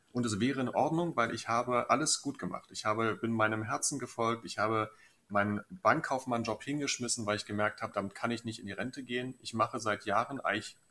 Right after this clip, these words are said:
nur mein Hobby. Also ich arbeite ja nicht wirklich, sondern ich lebe ja quasi nur meine, meinen Spaß aus.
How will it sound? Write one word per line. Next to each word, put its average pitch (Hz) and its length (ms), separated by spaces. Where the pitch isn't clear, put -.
nur 143 420
mein 131 300
Hobby. 95 300
Also 92 140
ich 92 120
arbeite 113 380
ja 90 100
nicht 92 160
wirklich, 101 320
sondern 101 180
ich - 280
lebe 117 320
ja 107 140
quasi 110 340
nur 117 140
meine, 117 400
meinen 110 180
Spaß - 400
aus. - 420